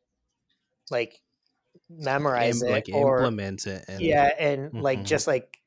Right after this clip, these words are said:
Speaker 1: just like drop of a pin, like, we know how to do this stuff because that's how we learned in school. We had to learn that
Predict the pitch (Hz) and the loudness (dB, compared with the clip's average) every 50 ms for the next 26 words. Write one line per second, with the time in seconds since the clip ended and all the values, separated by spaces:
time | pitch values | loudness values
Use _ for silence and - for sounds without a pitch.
0 | _ - - 139 - - 147 131 127 - - - _ _ _ _ _ _ _ _ | _ -10 -8 -8 -4 -2 -2 -4 -4 -6 -12 -20 _ _ _ _ _ _ _ _
1 | _ - 160 139 120 - - 135 123 127 127 131 131 - 127 117 117 110 - - | _ -16 -16 -14 -14 -6 -2 0 0 2 2 0 0 -2 -6 -6 -8 -10 -8 -4
2 | 139 151 156 135 123 117 113 113 110 - _ _ - 127 117 117 113 120 117 110 | -2 -2 -2 -2 -4 -6 -6 -6 -8 -8 _ _ -12 -10 -10 -8 -6 -6 -6 -4
3 | 110 117 113 110 104 104 123 117 107 113 113 - - - 127 117 - _ _ 135 | -4 -6 -6 -6 -6 -6 -8 -8 -8 -8 -10 -12 -10 -10 -12 -12 -14 _ _ -12
4 | 117 - 135 127 113 110 131 127 127 - - - - 127 123 120 120 113 107 107 | -8 -6 -6 -6 -2 -2 -2 -2 -2 -4 -8 -8 -6 -4 -4 -4 -6 -8 -10 -8
5 | 117 120 123 120 113 107 104 104 - - - - - 127 113 107 104 110 107 104 | -8 -8 -8 -8 -10 -12 -14 -12 -10 -10 -8 -6 -4 -4 -4 -4 -4 -8 -10 -10
6 | - - - 131 123 123 120 117 113 107 107 110 113 113 113 110 110 110 | -10 -8 -6 -6 -6 -6 -8 -10 -12 -12 -12 -14 -14 -12 -12 -14 -14 -14